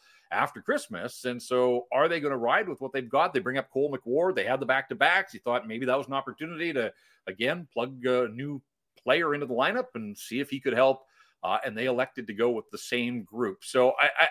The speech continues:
I'm always one that believes that the coach's deployment of players tells you everything you need to know about what they're thinking. The fact that Akito Hirose is here and available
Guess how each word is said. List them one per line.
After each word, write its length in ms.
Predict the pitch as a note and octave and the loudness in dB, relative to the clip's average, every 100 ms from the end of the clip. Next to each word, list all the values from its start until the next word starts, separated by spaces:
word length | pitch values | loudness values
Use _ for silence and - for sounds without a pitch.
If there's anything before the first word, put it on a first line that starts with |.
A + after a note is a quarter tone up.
| D3+ | 2
I'm 120 | E3 | 6
always 280 | G3 A#3+ E3+ | 6 6 4
one 160 | D3 E3+ | 0 0
that 120 | D#3+ | -2
believes 580 | B2+ F3 G3 D#3 B2+ - _ _ _ _ _ | -2 -2 -2 -2 -4 -8 _ _ _ _ _
that 380 | D3 B2+ C#3+ C#3+ - _ | -14 0 2 0 -4 _
the 100 | D3 | -6
coach's 340 | - G3 E3+ C3+ | 2 2 2 -2
deployment 440 | C3+ C#3 D#3+ B2+ | 0 4 4 2
of 80 | - | 4
players 440 | E3+ D3 G#2+ G2+ - | 4 6 2 -6 -6
tells 340 | A#2 D3 A2 | 0 2 0
you 340 | G#2+ A2 A2 A#2 _ - | -4 -8 -10 -14 _ 0
everything 280 | C#3 C3+ A#2+ | 2 2 0
you 80 | |
need 160 | B2 A#2+ | -2 -2
to 60 | A2 | 0
know 140 | G3 | 0
about 180 | A#2+ A#2 | 2 0
what 120 | A2+ | -2
they're 100 | B2 | 0
thinking. 400 | A#3+ B3+ E2+ E2 | 0 0 -6 -14
The 80 | F2+ | 0
fact 220 | B2+ C3+ | 2 2
that 80 | A#2+ | 0
Akito 360 | - E3+ C3 G2 | -4 -2 0 0
Hirose 340 | B2+ D#3+ A2+ | -2 -2 -6
is 100 | G2+ | -8
here 220 | F3+ G3+ | -2 2
and 80 | B2 | 2
available 540 | A#2 B3+ B3+ E3+ A3 | 2 4 2 0 -2